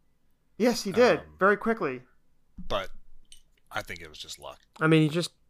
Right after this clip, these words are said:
Speaker 3: passed the ball to Benny, who did all the work. And
Speaker 1: Yeah.
Speaker 3: actually, when I say do all the work, I mean do all the work on Johnny Evans,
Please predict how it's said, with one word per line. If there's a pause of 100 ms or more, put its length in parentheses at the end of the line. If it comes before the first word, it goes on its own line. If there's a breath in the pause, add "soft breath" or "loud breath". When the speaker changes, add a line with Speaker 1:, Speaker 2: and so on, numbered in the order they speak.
(140)
Speaker 3:
passed
the
ball
to (420)
Benny,
who
did
all
the
work. (800)
And
Speaker 1:
Yeah.
Speaker 3:
actually,
when
I
say
do
all
the
work,
I
mean
do
all
the
work
on
Johnny
Evans,